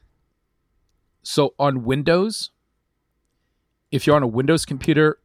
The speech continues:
look into Voice Meter, and that's with two E's, M E E T E R. Um, Voice Meter can do a lot of things.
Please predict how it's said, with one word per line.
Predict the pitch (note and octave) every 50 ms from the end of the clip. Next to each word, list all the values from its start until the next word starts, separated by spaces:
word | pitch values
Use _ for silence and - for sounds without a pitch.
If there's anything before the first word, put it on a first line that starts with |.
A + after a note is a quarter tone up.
| _
look | B2+ C#3 E3+ E3+ -
into | F#3+ F3 - - D#3+
Voice | B2 G2+ G2 G#2 B2 C#3 D3+ D#3 - - - - - -
Meter, | B2+ B2 C3+ D3 D3 - - C3 G#2 F2 - - _ _ -
and | A#2+ A#2
that's | A#2+ A#2 - -
with | A#2+ - -
two | - - - D3 C3+
E's, | - D3+ C3+ A#2+ G#2 F#2 F2+ - - _
M | - C#3 C#3+ D3+ - -
E | - C3+ C3+ -
E | - B2+ B2 A#2 -
T | - - C3 B2 A#2+ - -
E | -
R. | - A2+ A2+ B2 D#3 G#3+ G#3+ _ _ _ _ _ _ _ _ - - - - _ _ _ _ _ _ _ _ _ _ _ _ _ _ _ _ -
Um, | B2 A#2 A2 G#2+ G2+ G2 F#2+ F#2+ - - - - - - - - - - - _ -
Voice | D3+ B2+ A#2 C3 D#3 E3 - -
Meter | D3 D3 D3 C#3 C#3+ C#3 C3+ C3+ C3 B2 - - - _ - _ _ _ _ _ _ _ _ _ _ - - - - _ _ _ _ - -
can | - - C3+
do | A#2+ B2+ A#2
a | G#2+
lot | G#2 G#2 G#2+ A#2 A#2+ B2
of | B2+
things. | - - A#2 A2+ A2+ A2 A2 G#2+ G2+ G2 - - - -